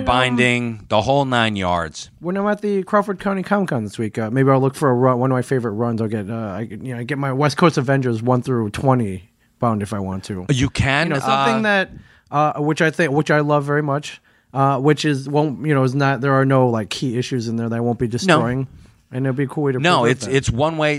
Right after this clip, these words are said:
Speaker 2: a-, and it preserves your books.
Speaker 1: Yeah.
Speaker 2: It really does.
Speaker 1: Right.
Speaker 2: It's, uh, rather than just boarding and bagging. I mean, I've seen, uh, there are other binderies out there, but nothing
Speaker 1: Is that
Speaker 2: that
Speaker 1: what they're
Speaker 2: has ever
Speaker 1: called,
Speaker 2: touched it.
Speaker 1: binderies?
Speaker 2: Yeah.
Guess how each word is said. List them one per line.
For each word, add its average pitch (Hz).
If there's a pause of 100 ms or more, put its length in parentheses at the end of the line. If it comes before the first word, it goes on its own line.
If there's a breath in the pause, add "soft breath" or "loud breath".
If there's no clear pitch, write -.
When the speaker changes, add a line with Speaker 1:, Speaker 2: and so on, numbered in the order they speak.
Speaker 2:
a-, -
and 135
it 131
preserves 120
your 117
books. -
Speaker 1:
Yeah. 143 (420)
Speaker 2:
It 110
really 139
does. 117
Speaker 1:
Right. 104
Speaker 2:
It's, 104
uh, 101
rather 127
than 113
just 107
boarding 107
and 92
bagging. 110 (260 loud breath)
I -
mean, 120
I've 135
seen, 151
uh, 107
there 113
are 107
other 107
binderies 92
out 90
there, 87
but 87
nothing 107
Speaker 1:
Is 104
that 98
Speaker 2:
that 95
Speaker 1:
what 104
they're 98
Speaker 2:
has 160
ever 107
Speaker 1:
called, 156
Speaker 2:
touched 135
it. 165
Speaker 1:
binderies? 185
Speaker 2:
Yeah. 160